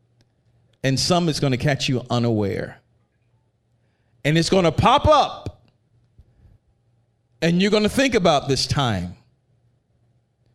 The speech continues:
I pray that at that moment, during that time of temptation, that you will realize that you don't have to go to it. You don't have to go through this.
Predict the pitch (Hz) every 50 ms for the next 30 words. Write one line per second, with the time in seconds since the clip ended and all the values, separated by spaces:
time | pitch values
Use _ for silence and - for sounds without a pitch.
0 | _ _ _ _ _ _ _ _ _ _ _ - - 165 202 226 - 202 233 214
1 | 196 185 180 180 - - - 220 262 294 285 - - 180 220 233 262 247 233 220
2 | 220 240 262 254 240 208 165 123 110 - - - - - 143 135 127 233 269 294
3 | 294 285 277 277 269 277 - - 233 240 254 247 226 202 196 - - - 247 240
4 | 233 233 202 214 214 214 202 - - - - 127 110 104 - - - - - -
5 | _ _ _ - - - _ _ _ _ _ _ _ _ - 143 - - 214 214
6 | 214 233 247 277 302 330 330 311 269 226 170 135 113 110 113 - - - - -
7 | - - 135 127 - 131 120 117 117 165 175 190 196 185 - - 160 156 151 147
8 | - 143 127 120 123 123 127 123 127 - 120 107 101 107 101 - - - - _
9 | - - 143 147 175 175 160 165 156 156 - 143 135 139 131 120 131 135 117 113
10 | 117 110 -